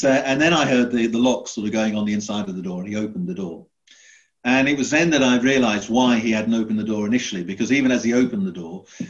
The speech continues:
the, um, the smell almost knocked me off my feet. And, um,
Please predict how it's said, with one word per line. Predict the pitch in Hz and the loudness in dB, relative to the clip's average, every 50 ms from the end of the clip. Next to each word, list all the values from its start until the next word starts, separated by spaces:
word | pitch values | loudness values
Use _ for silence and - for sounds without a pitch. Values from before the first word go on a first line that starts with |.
| - _ _ _ | -16 _ _ _
the, | - 120 117 117 117 117 | -2 0 2 2 4 4
um, | 113 113 113 113 110 - | 2 2 0 0 -2 -6
the | 110 113 120 | -8 -8 -6
smell | - - - - - 143 160 170 147 107 85 80 - _ _ _ _ _ - | -4 -4 -4 -4 -2 0 2 2 2 0 -2 -6 -10 _ _ _ _ _ -4
almost | 131 127 127 123 117 113 110 - - - - - | 0 2 4 4 4 2 0 -4 -8 -12 -10 -6
knocked | 127 117 123 127 120 - - - 120 | -4 0 0 0 0 -2 -4 -4 -2
me | 110 | -2
off | 107 107 104 - | -2 -2 -2 -4
my | 107 101 101 | -4 -4 -4
feet. | - - 120 104 82 - - _ _ _ _ _ - - - 143 - - - _ _ _ _ _ | -4 -6 -6 -6 -6 -8 -12 _ _ _ _ _ -20 -20 -20 -20 -20 -20 -20 _ _ _ _ _
And, | 120 117 117 117 117 113 113 113 110 - 127 | -4 0 0 2 2 2 2 0 0 0 2
um, | 120 117 113 113 110 113 - | 2 2 2 2 0 -2 -4